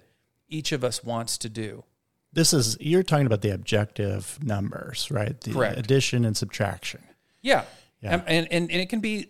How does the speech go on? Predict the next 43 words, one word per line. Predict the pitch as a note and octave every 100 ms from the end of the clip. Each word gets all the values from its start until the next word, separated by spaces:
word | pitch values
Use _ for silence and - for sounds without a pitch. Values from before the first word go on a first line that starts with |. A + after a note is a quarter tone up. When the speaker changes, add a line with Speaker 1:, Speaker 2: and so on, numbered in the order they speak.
| -
Speaker 1:
in | D#3+
lots | D#3 D#3+ E3+
of |
structures. | - C3+ B2 - G2+ - - _ _ _ D3
It | D3+
can | E3
be, | C#3+ C3+ C3 -
"I | B2
don't | B2+ D3 D3
think | D#3+
we're | D3+
saving | - B2+ B2+ B2
enough | A#2+ A#2
for | -
retirement | A2+ A2 A2 G#2+ A2 A2 - -
and | A2
you're | A2+ A#2
out | A2+ -
spending | - A2 G#2 G2+
money." | G2 G2+ _ _ _ _ _ _
It | C#3 C#3+
can | D3 C3+
be, | B2 A#2+ A#2 _ _ _ _ _ -
"I | D3+
don't | D#3+ -
feel | C#3+
good | B2+ C3+ C3
about | A#2+ A#2
the | B2
amount | A#2 A#2 A2+
of |
money | A#2 A2+ A2+
that | B2
we | A2
have | A2+ A2
in |
savings | G#2 B2 A2+ A2 G2+ G#2 -
and | A#2+ A#2 A2+ -
you're | B2 A#2+ A2+
out | G#2+ -
spending | - G#2 - G#2+ G#2+
money." | - A2+ _ -
Speaker 2:
Right. | G#2 F2